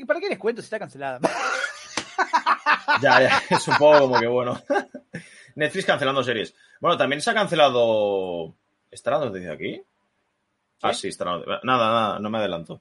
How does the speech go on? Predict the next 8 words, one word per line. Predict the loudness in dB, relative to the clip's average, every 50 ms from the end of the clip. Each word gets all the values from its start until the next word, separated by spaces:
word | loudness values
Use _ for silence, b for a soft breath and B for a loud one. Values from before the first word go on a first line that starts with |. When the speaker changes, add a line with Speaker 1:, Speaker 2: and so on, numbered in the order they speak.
| _ _ _
Speaker 2:
perdón. | -14 -12 -12 -14 -16 -20 _ _ _ _ _ _ _ _ _ _ _ _ _
Speaker 1:
Que, | -8 -6 -4 -2 0 0 0 0 0 0 0 -2 -4 _ _ _ _ -16
y | -8 -2 0
la | 4 4
otra, | 4 4 4 2 0
la | 0 0 2
cuarta | 2 0 2 2 0 -2
es | -2